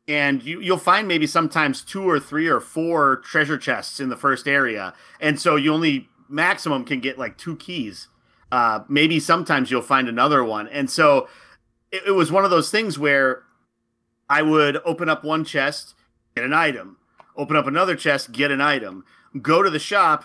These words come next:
the gun that they, that he has for sale is too expensive for me to purchase. And so it's like, "Okay, I guess I'll try to take down the boss with my starter weapon. It's not gonna go well." It usually doesn't.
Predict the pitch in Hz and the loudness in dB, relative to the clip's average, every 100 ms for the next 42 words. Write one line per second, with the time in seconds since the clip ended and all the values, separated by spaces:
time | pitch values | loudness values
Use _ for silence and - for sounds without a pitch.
0 | _ - 135 113 147 175 180 160 147 147 | _ -8 -6 -4 0 0 0 -6 -4 -4
1 | 143 147 160 160 147 147 127 185 170 147 | -4 -8 -4 -4 -4 -8 -8 -6 -2 0
2 | 143 131 - 165 165 - 160 160 156 143 | -2 -4 -4 0 0 -2 -4 -4 -6 -6
3 | 143 139 123 - 170 160 117 113 - - | -4 -2 -2 2 2 2 -4 -6 -10 -16
4 | - 151 147 151 147 147 131 131 156 185 | -6 -4 2 2 4 2 2 2 4 4
5 | 151 120 - - 120 135 117 143 160 156 | 4 0 -4 -6 -6 -6 -2 -2 -2 -6
6 | 151 170 175 165 147 190 190 190 190 202 | -4 -6 -6 -6 -6 -6 -6 -8 -8 -4
7 | 262 269 220 170 160 165 160 156 - 117 | 4 4 6 4 0 0 -6 -8 -10 -8
8 | 135 - 196 214 226 220 175 170 165 113 | -8 -10 -12 -4 -2 0 0 2 0 -2
9 | 143 139 196 196 180 131 139 | -4 -4 -8 0 0 2 -6